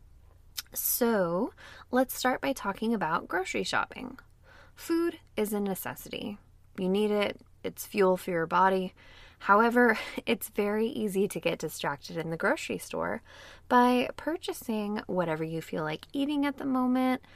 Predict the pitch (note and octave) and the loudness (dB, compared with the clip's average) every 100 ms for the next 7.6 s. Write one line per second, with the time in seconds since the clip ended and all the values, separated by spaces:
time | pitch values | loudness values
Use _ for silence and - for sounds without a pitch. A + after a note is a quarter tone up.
0 | - - - - G#3 F#3 F#3 F#3 E3+ E3 | -20 -20 -16 -4 -2 -2 -6 -4 -4 -4
1 | E3 E3+ E3+ F3 F3 - - E3+ D3 D#3 | -4 -6 -6 -6 -6 -8 -6 -4 -4 -8
2 | - _ - - - A#3 C4 - C#4 B3+ | -14 _ -14 -10 -4 -2 -2 -2 -2 0
3 | B3 B3 - - - - - C4+ A3+ F#3+ | -2 -6 -14 -20 -20 -12 2 4 4 2
4 | G3 G3 G#3 G#3+ B3+ G#3+ F#3+ D3+ D#3 D#3 | 0 0 0 0 0 -2 -2 -4 -4 -4
5 | D#3 - - - - F#3+ - A3 C4+ F4+ | -6 -8 -12 -12 0 2 2 2 0 -2
6 | D4 - A3+ G#3 F3+ E3 E3 D#3+ F3+ D#3+ | -6 -2 -2 0 0 -2 -2 -4 -6 -8
7 | D3+ F3+ F#3+ - G#3+ | -6 -6 -4 -4 -6